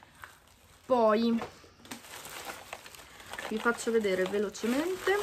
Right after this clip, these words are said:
Allora, questo è promosso, è un el-, le-, eyeliner di Sephora, si chiama Tar-, Taste. Costa venticinque euro, ma è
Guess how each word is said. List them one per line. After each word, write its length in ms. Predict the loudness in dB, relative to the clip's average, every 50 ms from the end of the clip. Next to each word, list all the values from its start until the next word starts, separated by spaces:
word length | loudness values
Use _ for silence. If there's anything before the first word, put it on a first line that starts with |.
| -2 -4 -6 -8 -8 -8 -8 -10 -14 -16 -18 -18 -20 -20 -20 -20 -20 -20 -20 -20 -20 -10 -2
Allora, 440 | 0 2 4 4 4 4 2 0 0
questo 300 | 0 0 0 0 0 -2
è 40 | -2
promosso, 760 | 0 0 2 2 2 0 -2 -4 -2 0 2 2 2 0 -4 -10 _ _ -12
è 100 | -6 -4
un 180 | -2 -2 -2 -2
el-, 280 | -2 -2 -4 -4 -8 -8 -8
le-, 440 | -4 -2 0 2 2 0 0 -4 -6
eyeliner 680 | -4 -4 -2 -2 -2 -2 -2 -4 -4 -4 -4 -4 -6 -8 -12 -16 -20 -18
di 240 | -14 -10 -8 -8 -8
Sephora, 600 | -6 -4 -4 -4 -4 -6 -6 -6 -4 -2 -4 -4 -6 -10 -20 -20 -20 _ _
si 260 | -14 -10 -10 -10 -6
chiama 460 | -4 -2 -2 0 0 0 -2 -2 -4 -6 -12 -20 _ _ _ _ _ _ _ _
Tar-, 400 | -2 -2 -2 -2 -4 -8 -12 -16 _ -20 -10 -6
Taste. 800 | -4 -2 -2 -2 -4 -6 -8 -10 -12 -12 -10 -6 -6 -6 -6 -8 -10 _ _ _ _ _ _ _ -20 -20 -20 -20 -20 -20 -20 -20 -20 _ _ _ _ _ _ -20 -20 -20 -18 -4
Costa 280 | -2 -2 0 0 0 0
venticinque 680 | 2 2 2 2 0 -2 0 -2 0 0 2 2 2
euro, 400 | 2 2 2 2 0 0 -2 -2 -4
ma 400 | -4 -2 0 2 2 0 -2 -4 _
è 240 | -6 -6 -6 -6